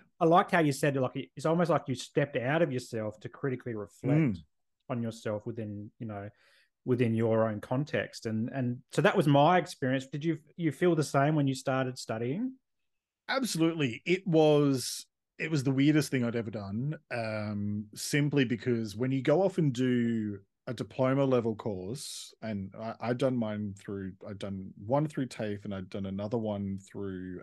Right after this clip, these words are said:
Speaker 2: a, um, like, an independent provider, a, a
Speaker 1: Mm-hmm.
Speaker 2: private provider. And so it's very different. Your hand is held through all of those. Whereas when you go to university,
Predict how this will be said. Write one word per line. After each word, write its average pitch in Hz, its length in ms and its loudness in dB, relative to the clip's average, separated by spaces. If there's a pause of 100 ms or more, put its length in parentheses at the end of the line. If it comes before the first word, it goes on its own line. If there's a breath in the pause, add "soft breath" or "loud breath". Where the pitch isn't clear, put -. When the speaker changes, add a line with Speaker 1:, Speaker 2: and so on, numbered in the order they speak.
Speaker 2:
a, 92 300 -14
um, 85 440 -14 (760 loud breath)
like, 98 140 -10
an 110 120 -6
independent 120 760 -2 (100)
provider, 123 480 -2
a, 202 240 -6
a 98 40 -6 (100)
Speaker 1:
Mm-hmm. 117 180 -6 (400)
Speaker 2:
private 110 340 -6
provider. 127 520 -4 (460 loud breath)
And 135 300 0
so 156 160 2
it's 123 120 -6
very 160 300 0
different. 151 640 -4
Your 113 140 -6
hand 143 380 0
is 143 160 2
held 107 440 0
through 120 220 -4
all 107 180 -2
of 104 100 -6
those. 85 460 -10
Whereas 98 340 -6
when 110 140 -2
you 110 200 0
go 131 260 4
to 151 80 0
university, 120 840 0